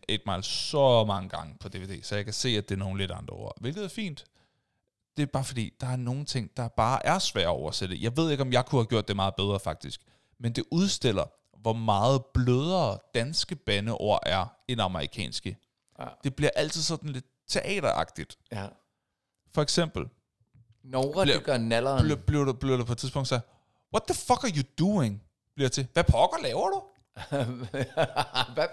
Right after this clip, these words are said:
Speaker 2: pokker?
Speaker 1: Og så er der, øh, hvad hedder det, en, der, øh, så skal starte en rap battle, og normalt så er det bedst at være nummer to, fordi så kan man svare på det, den første er sagt. Så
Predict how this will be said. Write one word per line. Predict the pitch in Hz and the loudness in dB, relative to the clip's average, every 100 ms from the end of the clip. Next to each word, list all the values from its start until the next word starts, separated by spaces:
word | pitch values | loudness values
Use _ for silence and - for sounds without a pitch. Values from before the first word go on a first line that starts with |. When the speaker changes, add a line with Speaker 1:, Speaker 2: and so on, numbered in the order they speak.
| - | -6
Speaker 2:
pokker? | 117 123 156 170 - | -4 -2 -2 -4 -6
Speaker 1:
Og | - - 123 | -6 0 2
så | - 165 | 4 6
er | 147 | 8
der, | 143 123 110 101 98 90 80 65 | 10 10 8 6 4 2 0 -4
øh, | 52 _ _ _ | -8 _ _ _
hvad | 104 | -10
hedder | 107 101 | -2 0
det, | 95 92 82 120 | 0 -2 -2 -4
en, | 123 - | -6 -2
der, | 123 113 104 | 2 2 2
øh, | 95 90 87 87 | 0 -2 -4 -4
så | 87 110 | -4 -4
skal | - 113 | -4 -4
starte | - 90 78 120 | -2 0 0 0
en | 120 107 | 0 4
rap | 107 - | 2 4
battle, | 123 110 113 95 | 2 2 2 0
og | 104 | 0
normalt | 107 104 | 0 0
så | - | -2
er | 110 | -4
det | - | -4
bedst | 110 - | -4 -2
at | 113 101 | -2 0
være | 101 | 0
nummer | 101 98 | -2 -6
to, | - 147 123 | -4 -4 -6
fordi | 117 | -8
så | 95 107 | -10 -8
kan | |
man | 101 | -6
svare | 95 98 95 | -2 0 0
på | 104 | -4
det, | 98 | -10
den | 104 | -6
første | 107 107 107 | -2 -2 -2
er | 82 | -2
sagt. | - 98 - - - _ _ _ - | 0 -2 -4 -12 -18 _ _ _ -8
Så | - | -4